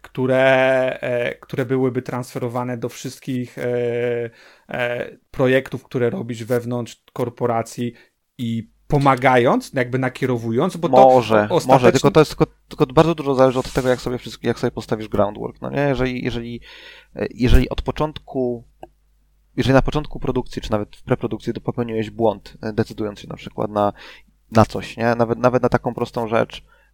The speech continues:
Speaker 2: e, jak, e, e, materiałów, których uży-, materiałów w znaczeniu, nie w znaczeniu takim tam shaderowym, tylko typ obiektów, które się pojawiają u ciebie w, w grze.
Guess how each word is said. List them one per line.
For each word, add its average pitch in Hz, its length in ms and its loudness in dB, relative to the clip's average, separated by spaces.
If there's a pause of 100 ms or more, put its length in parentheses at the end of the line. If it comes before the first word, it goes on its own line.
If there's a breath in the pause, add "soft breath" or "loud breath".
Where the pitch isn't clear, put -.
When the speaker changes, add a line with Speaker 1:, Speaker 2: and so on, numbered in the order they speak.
Speaker 2:
e, 110 320 2
jak, 104 440 2
e, - 20 0
e, 107 560 -2 (1400 soft breath)
materiałów, 117 600 4
których 113 340 -6
uży-, 110 240 -10
materiałów 120 460 0
w - 40 -20
znaczeniu, 110 400 -8 (100)
nie 117 60 -8
w 107 40 -8
znaczeniu 107 240 -6
takim 104 320 -12
tam 101 180 -6
shaderowym, 110 480 2
tylko 104 260 -4 (240 loud breath)
typ - 200 -4
obiektów, 131 360 0
które 107 120 -10
się 110 60 -8
pojawiają 110 300 -2
u 107 40 -8
ciebie 104 460 -2
w, 101 380 -10 (240)
w - 40 -20
grze. 101 300 0